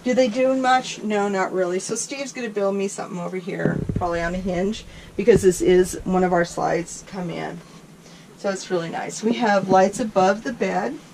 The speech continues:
which are really nice if we wanna do some reading. They're really <laughs> super, super bright though.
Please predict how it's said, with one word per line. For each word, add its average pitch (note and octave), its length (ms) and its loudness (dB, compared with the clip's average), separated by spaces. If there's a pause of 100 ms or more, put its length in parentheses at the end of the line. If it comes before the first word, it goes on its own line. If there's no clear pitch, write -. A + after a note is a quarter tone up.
(420)
which G3+ 200 -8
are G#3 100 -8
really F#3+ 320 -6
nice G3 440 -6
if F#3+ 180 -8
we G3+ 80 -6
wanna F#3 260 -2
do - 160 2
some F#3 240 -4
reading. F3+ 300 -6 (240)
They're - 400 6
really G#3+ 380 4
<laughs> - 20 2
super, - 580 4
super F3+ 300 0
bright - 400 -8
though. - 180 -8